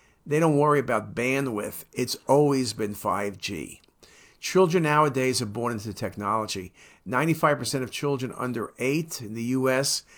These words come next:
have access to a mobile device at home, including Steve's children. People ask me, "What's driving technology? Large companies, venture capital?" The answer is children. Again, think about these numbers.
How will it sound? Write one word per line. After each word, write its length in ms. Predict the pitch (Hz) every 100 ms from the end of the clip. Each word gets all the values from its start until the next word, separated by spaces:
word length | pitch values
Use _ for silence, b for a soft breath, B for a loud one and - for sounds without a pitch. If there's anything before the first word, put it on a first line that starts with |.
| B -
have 180 | 113
access 420 | 120 131 131 143 -
to 120 | 131
a 40 |
mobile 260 | 113 123 123
device 440 | 123 104 107 104
at 100 | 107
home, 420 | 98 113 110 107 b b b b b _ _
including 580 | 123 - - 120 110 92
Steve's 560 | - - 110 101 -
children. 540 | - 120 113 98 - - _ _ b b b b
People 260 | - 175 170
ask 280 | 170 180 156
me, 120 | 131
"What's 240 | 143 147
driving 340 | - 135 135 127
technology? 680 | 127 101 127 156 139 107 95
Large 300 | 92 76 -
companies, 480 | 165 160 143 120
venture 240 | 78 - -
capital?" 760 | - 165 156 151 135 127 123 B B B B
The 100 | -
answer 360 | 143 165 160 151
is 160 | 131 -
children. 720 | - 139 156 139 - - - _ b b b b -
Again, 600 | 120 107 135 139 87 87 b b b b _
think 240 | - 185 190
about 240 | 165 -
these 240 | 131 113
numbers. 800 | 107 110 143 147 76 - - -